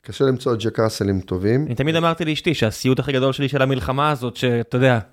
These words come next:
Speaker 2: שג'ק ראסל, אתה יודע, ל-, לראות ג'ק ראסל מבפנים, מה
Speaker 1: יאג,
Speaker 2: שנקרא.
Speaker 1: יאג, היום זה
Speaker 2: כן.
Speaker 1: יאגים. היום יאגים.
Speaker 2: מה זה
Speaker 1: יאג
Speaker 2: יאגים?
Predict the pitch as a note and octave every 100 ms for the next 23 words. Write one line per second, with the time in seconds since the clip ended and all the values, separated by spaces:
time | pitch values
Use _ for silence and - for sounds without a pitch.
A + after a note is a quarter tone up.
0 | _ - B2 C3+ C#3+ D#3 D3 C#3 A#2 D3
1 | C#3 D#3 D#3 D3+ G3 E3 F#3 F3+ F#3 F#3+
2 | F3 D#3 D#3+ F#3 C#3 C#3+ B2+ C3 B2+ A#2
3 | - B2 G#2+ - A2+ A#2+ A2 A#2 A2 G2+
4 | G2 - A#2 B2 B2 B2 A2 G#2+ B2 D#3
5 | D3 D#3